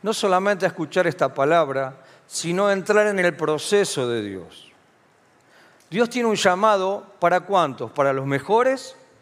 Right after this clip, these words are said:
¿Para los más sabios? ¿Para los más poderosos? Dios tiene un llamado, ¿para quién?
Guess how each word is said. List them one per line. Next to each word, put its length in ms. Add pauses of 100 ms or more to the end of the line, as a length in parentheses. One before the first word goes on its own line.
(400)
¿Para 200
los 160
más 180
sabios? 640 (440)
¿Para 200
los 140
más 220
poderosos? 720 (220)
Dios 240
tiene 180
un 60
llamado, 440
¿para 200
quién? 340